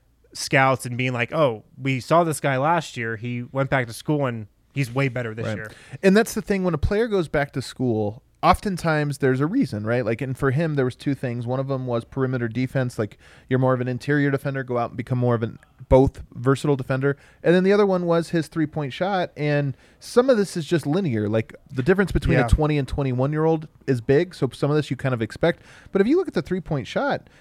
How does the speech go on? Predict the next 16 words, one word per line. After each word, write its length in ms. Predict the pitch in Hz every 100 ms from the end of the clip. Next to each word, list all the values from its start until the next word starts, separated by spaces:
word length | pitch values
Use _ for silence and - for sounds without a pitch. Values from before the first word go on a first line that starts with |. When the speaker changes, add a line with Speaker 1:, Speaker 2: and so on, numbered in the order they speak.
| _ -
Speaker 2:
you 120 | 226
know, 240 | 208 185 -
he 180 | 165 247
goes 280 | 214 214 -
from 200 | 208 180
taking 380 | 190 165 170
basically 480 | 151 180 196 170 151
two 280 | 139 180 175
point 320 | - 170 139 -
eight 260 | 160 -
per 120 | -
game 300 | 135 131 131
and 80 | 127
shooting 240 | - 131 117
thirty-four 500 | 131 117 - 180 214
percent 420 | 147 - 117